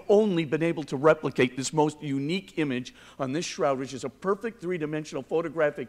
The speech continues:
image on a non-photographically sensitive linen cloth. We've only been able to replicate it by excimer A R F laser in, in a laboratory. Do you know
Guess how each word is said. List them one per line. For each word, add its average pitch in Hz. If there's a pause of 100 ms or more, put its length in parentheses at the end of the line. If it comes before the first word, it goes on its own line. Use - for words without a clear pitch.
image 123 (260)
on 156
a 135
non-photographically 160
sensitive 135
linen 135
cloth. 120 (460)
We've 160 (200)
only 220
been 175
able 156
to 151
replicate 143
it 131
by 127
excimer 147
A 143
R 127
F 123
laser 131 (140)
in, 143
in 139
a 131
laboratory. 120 (460)
Do 135
you 220
know 196